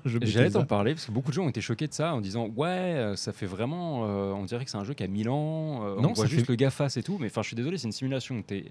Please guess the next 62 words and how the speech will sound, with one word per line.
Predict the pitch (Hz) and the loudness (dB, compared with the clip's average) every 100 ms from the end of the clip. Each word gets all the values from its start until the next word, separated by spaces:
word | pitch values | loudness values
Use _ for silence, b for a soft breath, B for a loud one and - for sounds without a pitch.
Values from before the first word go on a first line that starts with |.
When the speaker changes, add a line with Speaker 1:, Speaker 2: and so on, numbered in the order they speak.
| - | -8
Speaker 2:
à | |
la | 98 | -4
vue | 95 131 | -4 -2
de | 147 | 0
la | |
personne. | 95 90 143 196 | 0 0 -2 -2
Speaker 1:
C'est, | - 113 - | -2 -4 -4
moi, | 113 180 | 0 0
je | |
suis | 151 | 2
surtout, | 120 123 143 104 | -2 2 2 2
moi, | 104 135 | 0 0
pour | 104 | 2
moi, | 123 | 0
c'est, | 139 98 92 92 | 2 0 0 0
c'est | - | -2
exactement, | 101 98 101 101 139 127 | -2 -2 -2 0 -2 -2
euh, | 101 | -2
le | 98 101 | 0 2
même | 120 | 2
système | - 110 120 113 | 0 -2 0 0
de | 101 | 0
dialogue | 98 101 104 147 | 0 2 2 0
que | - | -2
t'as | 87 101 113 | -4 -2 0
dans | 104 90 - | -2 -8 -14
tous | - 127 | -12 -4
les | 113 104 | 0 0
jeux, | 95 104 | -2 0
euh, | 123 110 92 90 87 | 2 2 0 -4 -6
Bethesda, | 80 95 98 | -6 -6 -4
hein. | 147 107 | -2 2
Speaker 2:
Oui, | 226 156 - | 2 0 -6
ça, | - 131 151 | -2 2 2
ça, | - 139 104 | 0 -2 2
on, | |
Speaker 1:
Où | 123 135 | 4 4
Speaker 2:
on | 98 | 6
est | |
Speaker 1:
t'as | 123 | 6
un | |
Speaker 2:
d'accord. | 107 123 | 6 6
Speaker 1:
personnage | 139 156 | 6 6
qui, | - 107 | -2 -6
tout | 120 | 2
d'un | 117 | 2
coup, | 156 - | 2 -4
se | - | -6
met, | 120 107 - | -6 -6 -8
se | - 113 | -10 -8
centre | - 135 - 110 | -4 -4 -2 -4
bien | 104 104 127 127 | -2 2 4 4
devant | 110 110 | 2 2
la | 104 | 2
caméra, | - 101 104 | 0 0 2
Speaker 2:
Ouais, | 139 135 | 4 4
ouais. | 127 B | 2 B
Speaker 1:
c'est | - - | -8 -6
du | 180 | -2
Bethesda, | 101 113 139 156 104 | 0 2 2 2 2
Speaker 2:
Mais | 113 | 2
Speaker 1:
voilà. | 135 | 2